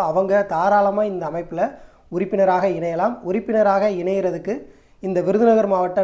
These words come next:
நுகர்வோர் மையத்தின் பொதுச் செயலாளர் திரு மனோகரன் சாமுவேல் அவர்களினுடைய தொலைபேசி எண்ணை இந்த காணொளியினுடைய டெஸ்கிரிப்ஷன்ல இணைக்கிறேன். இதுல உறுப்பினரா இணைந்து தொடர்ந்து பயணிக்கக்கூடியவங்க மட்டும் அவங்கள வந்து தொடர்பு கொண்டா போதும். ஏன்னா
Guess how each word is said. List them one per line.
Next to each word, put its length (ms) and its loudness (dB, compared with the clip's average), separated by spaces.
நுகர்வோர் 340 0
மையத்தின் 440 -4
பொதுச் 260 -6
செயலாளர் 420 -2
திரு 200 -4
மனோகரன் 520 6
சாமுவேல் 560 -2
அவர்களினுடைய 640 0
தொலைபேசி 580 0
எண்ணை 180 -2
இந்த 160 -2
காணொளியினுடைய 600 2
டெஸ்கிரிப்ஷன்ல 680 -4
இணைக்கிறேன். 400 -4
இதுல 240 0
உறுப்பினரா 440 2
இணைந்து 340 -2
தொடர்ந்து 440 0
பயணிக்கக்கூடியவங்க 960 -2
மட்டும் 340 -2
அவங்கள 320 -2
வந்து 160 -4
தொடர்பு 280 -4
கொண்டா 280 -2
போதும். 260 -6
ஏன்னா 180 0